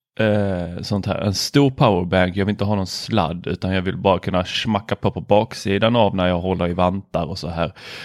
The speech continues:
För är, är jag till exempel i skidbacken eller ute i skogen och vandrar, då är ett, en sladd, det är helt jäkla värdelös. Jag vet, det fan-, det finns massa såna väskor som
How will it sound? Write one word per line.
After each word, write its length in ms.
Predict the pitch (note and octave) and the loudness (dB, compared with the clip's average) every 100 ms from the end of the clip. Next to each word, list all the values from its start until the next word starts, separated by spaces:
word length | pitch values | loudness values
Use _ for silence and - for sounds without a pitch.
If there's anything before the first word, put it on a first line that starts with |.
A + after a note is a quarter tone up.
| - | -14
För 380 | - G2 F#2 - | 2 4 4 0
är, 340 | - - G#2 G2+ | -6 0 2 4
är 120 | G2+ | 4
jag 120 | G2 | 4
till 160 | G#2 F2+ | 0 0
exempel 300 | G2 F2 F2+ | -4 -4 -6
i 20 | |
skidbacken 960 | - G2+ F#2+ C3+ E2+ - _ - C2+ | -2 0 0 0 -4 -4 _ -10 -8
eller 200 | C#2+ D2+ | -6 -6
ute 140 | D#2+ E2 | -6 -6
i 40 | |
skogen 500 | - - E2 D2+ D2+ | -8 -6 -6 -6 -10
och 80 | D#2 | -10
vandrar, 420 | D2 C2 C2 A1 - - C#3+ - | -10 -10 -8 -8 -8 -16 -14 0
då 140 | G2+ | 4
är 180 | G#2+ F2+ | 6 4
ett, 200 | - - | 0 -4
en 160 | A2+ F#2+ | -2 -2
sladd, 520 | - A#2+ A#2+ F2+ F#2+ | -2 2 4 2 2
det 60 | |
är 40 | A2 | 2
helt 300 | A2+ F#2 - | 4 0 0
jäkla 320 | F#2 F2+ D#2+ | -2 -2 -4
värdelös. 480 | F2 F2+ F2 - - | 0 0 0 -6 -4
Jag 60 | D2+ | -6
vet, 100 | - | -6
det 60 | |
fan-, 160 | - - | -8 -8
det 60 | - | -4
finns 280 | A2+ - - | -2 -2 -4
massa 200 | E2 E2 | -6 -6
såna 180 | E2 | -8
väskor 580 | D#2 F2+ G2 - - F2 | -2 -2 -2 -6 -8 -8
som 220 | - F#2 | -6 -6